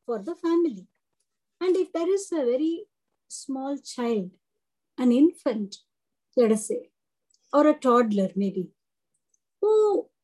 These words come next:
is not yet grown enough to digest the complex food that the mother has prepared, will she ask the child to starve because it cannot digest?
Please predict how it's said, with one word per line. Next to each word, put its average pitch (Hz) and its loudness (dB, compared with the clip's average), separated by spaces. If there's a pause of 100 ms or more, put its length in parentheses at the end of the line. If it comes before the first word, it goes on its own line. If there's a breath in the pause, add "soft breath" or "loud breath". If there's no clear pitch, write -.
(280)
is 392 4
not 392 8
yet 330 2
grown 208 2 (440)
enough 269 2 (340)
to 311 0
digest 277 4 (720)
the 214 -2 (460)
complex 285 2 (460)
food 277 2 (180)
that 247 -2
the 247 6
mother 233 4
has 240 -4
prepared, - -8 (720)
will 359 10
she 381 8
ask 370 -4
the 349 2
child 302 2
to 330 0
starve 330 -2 (560)
because 302 4
it 302 2
cannot 302 6
digest? 311 -2